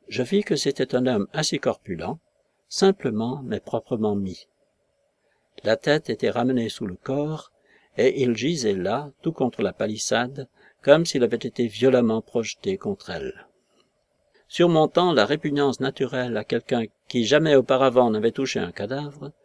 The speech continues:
je me penchai et le tournai afin d'écouter si son cœur battait. Il était bien mort. Apparemment, les vertèbres du cou étaient rompues. Un troisième éclair survint, et je pus distinguer ses traits.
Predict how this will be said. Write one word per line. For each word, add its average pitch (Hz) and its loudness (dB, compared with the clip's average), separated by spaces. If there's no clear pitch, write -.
je - -6
me 180 4
penchai 170 -6
et 139 2
le 147 0
tournai 123 -4
afin 139 -4
d'écouter 127 -2
si 127 -6
son 110 -4
cœur 107 0
battait. - -10
Il 143 2
était 147 0
bien 123 0
mort. 92 -4
Apparemment, 123 0
les 123 4
vertèbres 123 -2
du 104 -6
cou 117 -2
étaient 107 -4
rompues. 101 -6
Un 101 -6
troisième 160 0
éclair 135 -2
survint, 123 -4
et - -6
je 202 0
pus 202 2
distinguer 135 0
ses 131 -2
traits. - -8